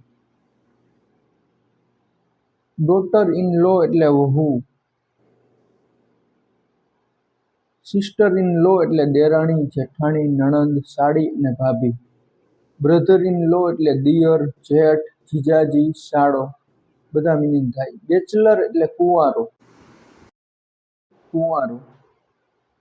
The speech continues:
મેડન અથવા વર્જિન એટલે કુંવારિકા, કુંવારિકા. ફિયાન્સી એટલે મંગ-, સી એટલે સ્ત્રી મંગેતર.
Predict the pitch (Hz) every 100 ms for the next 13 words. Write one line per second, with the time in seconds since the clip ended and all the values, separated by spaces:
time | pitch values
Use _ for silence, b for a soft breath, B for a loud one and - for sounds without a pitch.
0 | - 147 180 185 208 202 - 160 - 160
1 | 143 156 147 185 180 165 156 151 - 180
2 | 190 165 139 127 127 123 - _ _ _
3 | _ _ _ _ _ _ - 190 202 196
4 | 185 143 143 135 127 127 _ _ _ _
5 | - 196 196 196 - 190 175 170 147 147
6 | 160 _ _ _ _ _ _ _ _ _
7 | _ - - _ _ _ _ _ _ _
8 | _ _ _ _ _ _ _ _ _ _
9 | _ _ _ _ _ _ _ _ - -
10 | 208 196 147 160 156 - 190 214 202 156
11 | 156 151 127 127